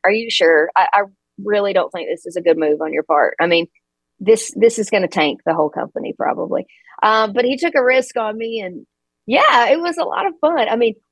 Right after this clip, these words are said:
was it my calling? No, but was it where God had me in the moment? And, like, was it a stepping stone for me to get kinda to where I am?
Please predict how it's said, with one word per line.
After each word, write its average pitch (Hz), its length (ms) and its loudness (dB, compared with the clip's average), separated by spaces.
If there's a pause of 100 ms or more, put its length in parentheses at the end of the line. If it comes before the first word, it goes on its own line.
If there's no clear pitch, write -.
was 220 320 2
it 247 100 0
my 208 120 0
calling? 226 680 0 (400)
No, 240 420 4
but 180 200 -2
was 202 180 -8
it - 100 -8
where 190 220 -6
God 202 220 0
had 180 200 -2
me 202 140 -10
in 190 80 -10
the 175 80 -6
moment? 185 540 -4 (540)
And, 190 280 2
like, 185 260 0
was 196 180 2
it 185 80 2
a 185 60 2
stepping 190 460 -2
stone 202 320 -4
for 214 80 -8
me 190 120 -2
to 180 100 -2
get 180 320 4 (260)
kinda 196 300 0 (280)
to 202 100 -2
where 180 220 2
I 175 200 0
am? 190 260 0